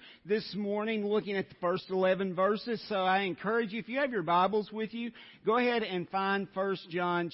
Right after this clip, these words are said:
chapter two. We're gonna be there in just a minute. And while you're turning there, I wanna take a moment to remind you of the context of the book of First John. It was written by John the Elder in A D seventy through ninety-five. And as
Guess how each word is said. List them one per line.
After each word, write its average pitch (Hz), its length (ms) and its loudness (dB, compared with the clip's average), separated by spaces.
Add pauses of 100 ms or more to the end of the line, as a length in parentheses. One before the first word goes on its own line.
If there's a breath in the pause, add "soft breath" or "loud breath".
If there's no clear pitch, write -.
chapter 170 420 -2
two. 151 360 -4
We're 143 100 -4
gonna 160 160 -2
be 170 160 -2
there 160 380 0 (260 loud breath)
in 175 240 0
just 196 460 2
a 208 40 -2
minute. 202 320 0
And 165 140 0
while 208 220 4
you're 220 160 -2
turning 226 440 0
there, 180 180 2
I - 20 2
wanna 185 200 0
take 202 220 -2
a 214 60 0
moment 202 400 -2
to 175 80 -6
remind 190 500 2
you 226 220 -4 (260 loud breath)
of 185 240 4
the 165 60 -6
context 214 1000 2
of 175 240 0
the 160 80 -4
book 160 360 0 (280 loud breath)
of 165 220 0
First 180 320 2
John. 170 340 0
It 165 100 -2
was 156 200 -6
written 220 360 0
by 196 180 4
John 170 520 2
the 156 180 2
Elder 160 600 2
in 156 120 -4
A 151 200 0
D 160 180 -2 (140)
seventy 208 560 -2 (260 loud breath)
through 202 320 2
ninety-five. 190 800 2
And 165 100 0
as 175 200 -2